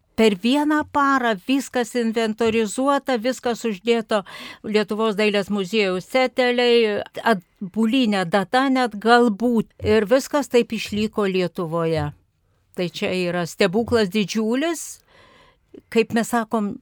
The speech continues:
matyt, Viešpaties keliai nežinomi ir atitinkamu laiku atitinkami žmonės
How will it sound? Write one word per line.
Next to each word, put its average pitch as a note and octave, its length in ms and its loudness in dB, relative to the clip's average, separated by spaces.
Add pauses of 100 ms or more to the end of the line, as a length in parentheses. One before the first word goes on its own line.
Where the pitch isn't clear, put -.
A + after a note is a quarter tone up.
matyt, G#3+ 420 -4
Viešpaties A#3 640 0
keliai A3 320 2
nežinomi A#3 720 2
ir G#3 280 0 (440)
atitinkamu G#3 800 -2
laiku G3 340 0
atitinkami F#3 800 -4
žmonės F#3+ 1000 -2